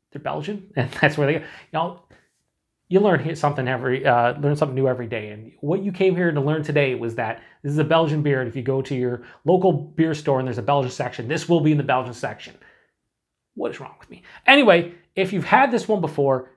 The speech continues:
post in the comment section. Let me know what you think about it. Do you like Belgian I P As? Uh, i-, if you do, post in the comment section, let me know. If you don't, do the same.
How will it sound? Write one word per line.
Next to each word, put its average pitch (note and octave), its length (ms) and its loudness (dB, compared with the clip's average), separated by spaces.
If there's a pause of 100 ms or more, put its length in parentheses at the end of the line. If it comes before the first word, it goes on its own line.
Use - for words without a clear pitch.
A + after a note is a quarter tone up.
post G#3+ 320 4
in F#3 80 0
the - 20 -6
comment C#3+ 220 2
section. B2+ 440 0
Let D3+ 200 2
me F#3+ 80 2
know E3 140 0
what D3+ 200 -4
you C#3 60 -12
think C#3+ 120 -8
about B2+ 180 2
it. C#3 100 -4 (260)
Do C#3 80 -2
you F#3 120 4
like G3 200 6
Belgian F3+ 280 2
I F3 100 -2
P C#3+ 260 -8
As? - 140 -20 (360)
Uh, B2 260 -2
i-, D3+ 240 -6
if E3+ 220 -2
you G#3+ 120 0
do, G#3 400 0 (420)
post E3+ 240 2
in E3 60 -4
the - 20 2
comment D3+ 160 4
section, D3+ 260 0
let C#3+ 120 -6
me C#3+ 80 -2
know. B2+ 420 -4
If D3 140 -8
you D3 80 -4
don't, C3+ 500 -2
do E3 140 2
the D3+ 80 0
same. B2 340 -4